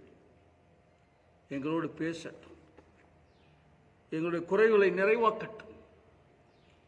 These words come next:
எங்களை கரம் பிடித்து உமக்கு நேராய் நடத்தட்டும். உம்மை அறிகிற அறிவுல வளர எங்களுக்கு உதவி செய்யுங்க.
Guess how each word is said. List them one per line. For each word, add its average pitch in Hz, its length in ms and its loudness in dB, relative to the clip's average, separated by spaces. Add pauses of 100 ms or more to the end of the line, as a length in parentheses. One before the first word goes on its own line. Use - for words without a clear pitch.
(340)
எங்களை 135 220 -12
கரம் 170 300 -2
பிடித்து 180 720 4 (120)
உமக்கு 151 360 -8
நேராய் 160 380 -2
நடத்தட்டும். 143 540 -10 (1900)
உம்மை 156 200 -6
அறிகிற 175 380 2
அறிவுல 170 440 0
வளர 185 420 2
எங்களுக்கு 170 440 -4
உதவி 175 220 -4
செய்யுங்க. - 400 -14